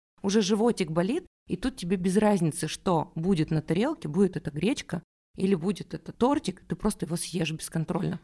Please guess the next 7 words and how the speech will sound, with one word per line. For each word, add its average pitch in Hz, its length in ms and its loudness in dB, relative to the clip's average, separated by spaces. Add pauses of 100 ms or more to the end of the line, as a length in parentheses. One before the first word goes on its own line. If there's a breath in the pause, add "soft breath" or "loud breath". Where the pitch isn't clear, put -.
потому 214 340 2
что - 280 -4
уже 190 260 2
не 202 160 6
можешь 208 460 4
контролировать, 180 800 0 (320)
ибо 190 300 4